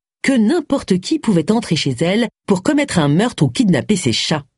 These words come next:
Au bout du compte, elle avait fait installer des portillons métalliques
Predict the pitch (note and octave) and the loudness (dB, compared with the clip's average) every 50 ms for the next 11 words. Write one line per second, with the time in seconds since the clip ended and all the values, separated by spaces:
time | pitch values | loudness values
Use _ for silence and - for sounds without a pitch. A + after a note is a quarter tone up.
0 | _ _ _ _ _ _ _ _ _ _ _ _ _ _ - F#3 D3 D3+ C3 A#2+ | _ _ _ _ _ _ _ _ _ _ _ _ _ _ -2 0 2 2 2 0
1 | A#2 - - A3+ D#4+ E4 - - - _ _ _ _ _ _ _ - A#3 G#3+ G3+ | -2 -2 -2 -2 -2 -4 -6 -10 -18 _ _ _ _ _ _ _ 0 2 2 4
2 | F3 E3+ E3 - F3 C#3+ C#3 - - C#3+ C#3 C#3 B2+ C3+ - C3 A#2+ - - B2+ | 2 2 2 0 0 -2 0 -2 -2 -2 -2 -2 -2 -2 -4 -4 -6 -4 -4 -2
3 | B2 A#2 A#2+ A2+ - A2+ A2 C#3+ G#3 - - - - _ | -2 -2 -2 -2 -2 -2 -2 -2 -2 -4 -6 -12 -20 _